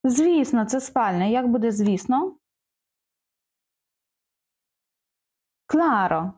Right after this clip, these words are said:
Можна казати без claro que sí або claro que no, просто claro. Claro. Це спальня.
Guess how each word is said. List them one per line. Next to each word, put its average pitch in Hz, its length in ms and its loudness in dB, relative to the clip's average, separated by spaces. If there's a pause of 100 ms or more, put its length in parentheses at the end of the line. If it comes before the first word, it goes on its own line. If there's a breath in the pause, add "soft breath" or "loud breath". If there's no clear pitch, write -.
(160)
Можна 285 340 2
казати 269 420 0
без 254 280 -2
claro 262 400 0
que 240 140 -6
sí 294 260 -4
або 226 200 0
claro 233 420 -2
que 220 120 -4
no, 254 240 2
просто 220 360 -2
claro. 190 460 -2 (1400)
Claro. 196 680 0 (1160)
Це 247 160 -2
спальня. 175 540 -4